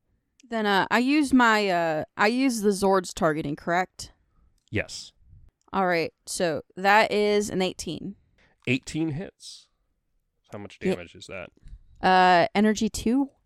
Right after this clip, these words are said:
Speaker 2: Energy two. All right. Um, you guys have definitely inconvenienced him a severe amount. He's not happy. Um, but he is gonna use his standard action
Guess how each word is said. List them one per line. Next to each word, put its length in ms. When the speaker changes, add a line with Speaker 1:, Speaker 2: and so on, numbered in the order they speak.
Speaker 2:
Energy 360
two. 460
All 80
right. 180
Um, 560
you 120
guys 240
have 340
definitely 720
inconvenienced 800
him 140
a 20
severe 360
amount. 360
He's 220
not 280
happy. 540
Um, 460
but 220
he 200
is 140
gonna 160
use 420
his 240
standard 420
action 460